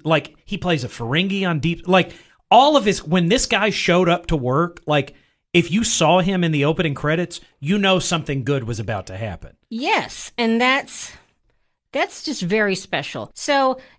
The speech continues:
Speaker 2: in the last season of Enterprise, we see more of Jeffrey Combs as Shran, who is an Andorian.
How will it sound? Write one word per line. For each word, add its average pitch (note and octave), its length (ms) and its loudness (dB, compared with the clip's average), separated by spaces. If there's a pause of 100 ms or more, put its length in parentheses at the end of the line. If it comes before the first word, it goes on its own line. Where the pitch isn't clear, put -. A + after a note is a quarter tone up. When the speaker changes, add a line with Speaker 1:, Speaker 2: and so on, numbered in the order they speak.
(160)
Speaker 2:
in E4 460 0
the A3 140 -2
last G#3 320 0
season C4 320 -4
of A#3+ 60 0
Enterprise, F#3 540 -4
we G#3 140 -4
see D4+ 300 -2
more G3+ 460 0
of D#3+ 320 -4
Jeffrey F3 400 -4
Combs D#3 460 -2
as D#3+ 220 -4
Shran, F#3 500 0
who G3+ 160 -2
is F3 300 -2
an F3+ 160 -4
Andorian. F3 640 -2